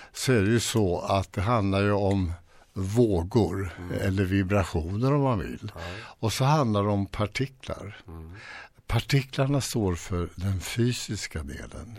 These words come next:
Speaker 2: Ja.
Speaker 1: Vågorna, eh, står för den icke-fysiska delen.
Speaker 2: Mm.
Speaker 1: Och det intressanta med, med kvantfysiken är att du kan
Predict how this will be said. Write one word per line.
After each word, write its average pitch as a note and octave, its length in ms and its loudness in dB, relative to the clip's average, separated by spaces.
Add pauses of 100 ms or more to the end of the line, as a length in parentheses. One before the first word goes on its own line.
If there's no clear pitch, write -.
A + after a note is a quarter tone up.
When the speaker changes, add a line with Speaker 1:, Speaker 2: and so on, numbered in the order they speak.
Speaker 2:
Ja. F#2 140 -10 (480)
Speaker 1:
Vågorna, A2+ 760 6 (500)
eh, G#2 460 6 (380)
står F#2 540 0
för F#2 580 -2 (120)
den F#2+ 260 -6
icke-fysiska - 1080 -2
delen. F2+ 360 -4
Speaker 2:
Mm. A2 140 -8 (440)
Speaker 1:
Och G#2+ 120 0
det B2 120 6
intressanta D3 840 0
med, F#2+ 360 -2
med G2 160 -4
kvantfysiken F#2 960 -4
är E2+ 160 -2
att E2+ 260 -4 (300)
du G#2 200 -2
kan C3 480 0